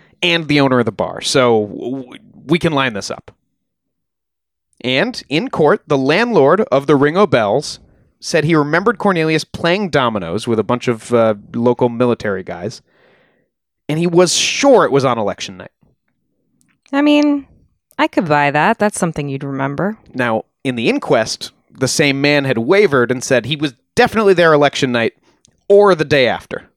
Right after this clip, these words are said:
Speaker 2: Oy.
Speaker 1: It was either election night or it was the second.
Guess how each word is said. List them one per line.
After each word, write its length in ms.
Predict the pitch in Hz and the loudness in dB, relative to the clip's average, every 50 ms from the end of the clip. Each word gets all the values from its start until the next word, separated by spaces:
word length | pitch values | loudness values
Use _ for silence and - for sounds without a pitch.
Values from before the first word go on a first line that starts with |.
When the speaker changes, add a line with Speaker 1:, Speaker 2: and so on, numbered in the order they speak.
| _ - | _ -8
Speaker 2:
Oy. 640 | 190 185 185 180 170 170 165 156 147 147 - - - - - - - - | -4 -2 0 0 0 0 -2 -6 -10 -14 -16 -18 -18 -20 -20 -18 -8 -4
Speaker 1:
It 0 | |
was 160 | 135 135 135 | -4 -2 -2
either 220 | 170 196 202 202 196 | 0 2 4 4 6
election 340 | 185 185 180 - - 180 165 | 6 4 2 2 0 0 0
night 140 | 165 156 | 0 2
or 100 | 160 160 | 2 4
it 60 | 139 139 | 4 4
was 120 | 135 - | 2 2
the 80 | - 120 | -2 -4
second. 460 | - - - 131 - - 90 87 | -4 -2 -2 -4 -4 -6 -12 -20